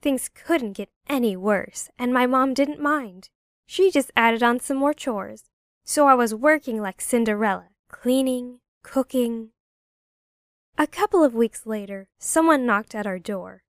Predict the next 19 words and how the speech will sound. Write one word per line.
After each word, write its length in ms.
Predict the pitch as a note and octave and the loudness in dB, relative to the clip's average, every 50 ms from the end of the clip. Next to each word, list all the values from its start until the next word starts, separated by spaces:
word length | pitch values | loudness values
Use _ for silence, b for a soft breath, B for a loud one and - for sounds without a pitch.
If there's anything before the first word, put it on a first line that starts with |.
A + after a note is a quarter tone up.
| _ _ _ | _ _ _
It 140 | - C4+ B3+ | -2 -2 0
was 160 | A#3+ B3 - | 0 0 0
my 120 | - A#3 B3+ | 0 -4 -4
principal. 680 | - - - F#4 G#4+ - - B3 _ - F#3+ F3+ F3+ _ _ _ _ | -4 -2 0 0 0 0 -2 -8 _ -8 -14 -14 -14 _ _ _ _
She 220 | _ - - - F#4 | _ -8 0 2 2
wondered 400 | F#4 F#4 E4+ C#4+ C#4 A3 G#3 G3+ | 4 4 4 4 2 2 2 0
where 180 | A#3+ B3 A#3+ | 0 2 4
I 80 | A#3 A3 | 2 2
was 340 | G#3 G3+ A#3 C#4+ F4 E4+ D4 | 0 0 0 0 0 2 0
all 120 | B3 A3 | -2 -4
this 240 | G#3 - G3 - - | -4 -6 -8 -14 -14
time 340 | - - B3+ B3+ A#3 A3+ A3+ | -10 -4 -4 -4 -2 -4 -2
and 200 | A#3 A#3+ A3+ G#3+ | -2 -2 0 2
why 260 | B3 C#4+ E4 F4 E4+ | 4 4 4 4 4
I 100 | C#4 C4 | 2 2
didn't 300 | A#3+ - A#3+ A3+ A#3 A3+ | 2 2 0 -2 -2 -6
attend 380 | A3+ - - A#3 A3 G#3+ G#3 - | -10 -10 -8 -8 -8 -8 -8 -8
my 80 | A3 G#3 | -12 -14
classes. 760 | - - - C#4+ D#4 E4+ - - - F3+ E3 F3 - - - | -14 -10 -8 -6 -6 -6 -8 -12 -16 -16 -14 -14 -16 -18 -20